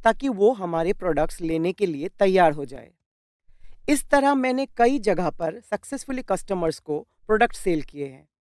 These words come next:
दो एक जगह पर नेगेटिव रिस्पॉन्स मिला है, लेकिन वहाँ पर भी मैंने अपना फ़ोन नंबर दे रखा है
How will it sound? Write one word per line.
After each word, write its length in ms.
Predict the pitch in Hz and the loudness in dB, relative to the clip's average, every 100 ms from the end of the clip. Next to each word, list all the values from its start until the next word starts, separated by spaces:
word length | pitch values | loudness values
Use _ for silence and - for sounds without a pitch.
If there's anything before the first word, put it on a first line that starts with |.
| _ _ _ - _ - | _ _ _ -20 _ -20
दो 220 | 175 269 330 | 2 6 6
एक 140 | 311 | 6
जगह 240 | 233 269 | 4 4
पर 160 | 285 294 | 6 4
नेगेटिव 420 | 247 226 240 247 | 4 2 0 0
रिस्पॉन्स 440 | 226 - 247 254 185 | 0 2 0 2 0
मिला 300 | 160 160 214 | -2 2 2
है, 260 | 170 - - - - - - _ _ - | 2 -12 -18 -20 -20 -20 -20 _ _ 0
लेकिन 340 | 180 - 202 | 0 2 2
वहाँ 280 | 170 160 190 | 2 2 2
पर 180 | 190 175 | 0 0
भी 260 | 233 247 | 0 -4
मैंने 320 | 160 170 180 208 | -6 -8 -4 -2
अपना 320 | 185 - 208 | -2 -4 -4
फ़ोन 280 | - 185 220 | -2 0 2
नंबर 340 | 202 175 214 | 0 2 0
दे 180 | 180 165 | 2 0
रखा 260 | 143 - | 0 -6
है 240 | 143 135 | -16 -16